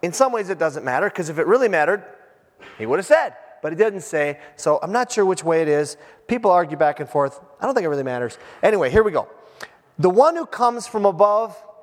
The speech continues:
is above all." Talking about Jesus. "The one who is from the earth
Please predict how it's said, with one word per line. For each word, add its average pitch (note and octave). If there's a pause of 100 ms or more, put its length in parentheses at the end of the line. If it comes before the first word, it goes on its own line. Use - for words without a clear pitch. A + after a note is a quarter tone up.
(180)
is F3
above E3
all." -
Talking D#3
about D#3
Jesus. B2+
"The D3
one A3
who B3+
is A3+
from G3+
the F#3+
earth B3